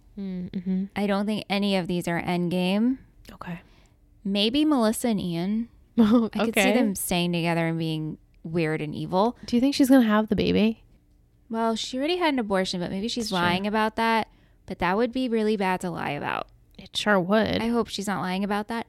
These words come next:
Speaker 2: Um, but we know my favorite ship. It's Caleb.
Speaker 1: Okay, so over Spoby right now.
Speaker 2: Yes, one hundred percent.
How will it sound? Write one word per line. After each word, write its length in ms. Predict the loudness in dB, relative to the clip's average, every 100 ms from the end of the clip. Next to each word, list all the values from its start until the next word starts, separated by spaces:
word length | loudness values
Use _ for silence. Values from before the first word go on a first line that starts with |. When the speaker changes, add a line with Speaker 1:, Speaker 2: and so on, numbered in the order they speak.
| -16 -20 -20 _ 6
Speaker 2:
Um, 260 | 6 6
but 200 | 2 0 _ -6
we 160 | 0 2
know 140 | 2 0
my 140 | -2
favorite 340 | -4 -8 -10
ship. 200 | -10 -12 -12
It's 160 | -14
Caleb. 340 | -14 -12 -12 -14 -20 -20 -20 _ _ _ _ _ -2
Speaker 1:
Okay, 220 | -2 0 0
so 160 | 2 4
over 260 | 4 2
Spoby 500 | 2 0 0 -2 -2
right 200 | -2 -2
now. 280 | -2 -2 -6 -4
Speaker 2:
Yes, 480 | 4 8 8 4 4
one 160 | 6 6
hundred 240 | 4 2
percent. 400 | -2 -6 -8